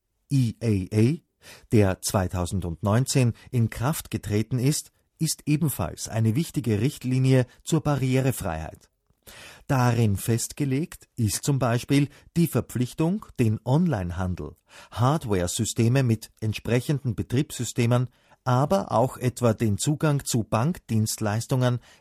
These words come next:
barrierefrei zu gestalten. Bis achtundzwanzigsten Juni zweitausendzweiundzwanzig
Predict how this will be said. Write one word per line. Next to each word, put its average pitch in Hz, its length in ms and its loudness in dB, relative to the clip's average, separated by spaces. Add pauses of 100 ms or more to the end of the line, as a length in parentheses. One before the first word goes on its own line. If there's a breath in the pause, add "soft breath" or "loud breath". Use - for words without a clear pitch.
barrierefrei 107 920 0 (120)
zu - 140 -6
gestalten. 131 580 -6 (760 loud breath)
Bis 117 300 2
achtundzwanzigsten 135 960 -2
Juni 123 360 2
zweitausendzweiundzwanzig 104 1600 -2